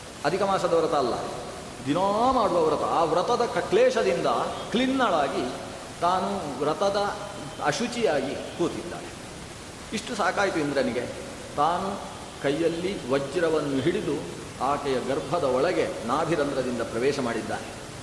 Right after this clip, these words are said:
ಪ್ರವೇಶ ಮಾಡಿ ಗರ್ಭದಲ್ಲಿದ್ದ ಮಗುವಿಗೆ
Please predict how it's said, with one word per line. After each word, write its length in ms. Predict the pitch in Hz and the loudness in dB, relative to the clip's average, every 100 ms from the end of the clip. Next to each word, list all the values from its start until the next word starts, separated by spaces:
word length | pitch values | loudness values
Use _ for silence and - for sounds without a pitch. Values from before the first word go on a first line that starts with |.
| - - - - - | -12 -10 -12 -12 -6
ಪ್ರವೇಶ 320 | 156 185 220 190 | 2 4 4 4
ಮಾಡಿ 480 | 185 180 143 147 143 - - - - 156 | 2 2 0 -2 -6 -8 -10 -12 -6 0
ಗರ್ಭದಲ್ಲಿದ್ದ 640 | 180 175 185 175 160 156 | 2 2 2 2 2 0
ಮಗುವಿಗೆ 680 | 143 151 175 165 120 113 - | 0 2 4 4 4 0 -2